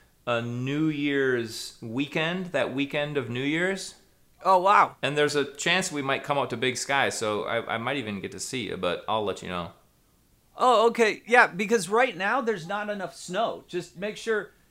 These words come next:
Speaker 2: you check in, because
Speaker 1: Yeah, I'm gonna try. I got a few people, but I'm gonna try to go where there's the most snow. And Tahoe yesterday got forty inches, dude.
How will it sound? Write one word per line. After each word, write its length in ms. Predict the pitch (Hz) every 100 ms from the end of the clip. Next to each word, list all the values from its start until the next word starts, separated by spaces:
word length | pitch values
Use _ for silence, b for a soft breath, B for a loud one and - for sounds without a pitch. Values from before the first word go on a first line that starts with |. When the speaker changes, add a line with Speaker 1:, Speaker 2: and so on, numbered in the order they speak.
| _ -
Speaker 2:
you 120 | 170
check 400 | - 208 185 214
in, 200 | 214 180
because 520 | 170 190 170 156 -
Speaker 1:
Yeah, 140 | 135 -
I'm 140 | 156
gonna 200 | 214 214
try. 300 | - 185 196
I 100 | 196
got 160 | 208 247
a 40 |
few 300 | - 202 220
people, 400 | - - 202 175
but 120 | 135 139
I'm 120 | 190
gonna 120 | 185
try 280 | - 196 226
to 80 | 202
go 120 | 185
where 140 | 156
there's 160 | 139 135
the 80 | 139
most 220 | 143 -
snow. 160 | 165
And 120 | 123 -
Tahoe 580 | - 180 214 202 175
yesterday 460 | 135 151 170 190 165
got 200 | 143 123
forty 560 | - - 202 214 208 180
inches, 540 | 185 196 - 104 -
dude. 360 | 104 101 110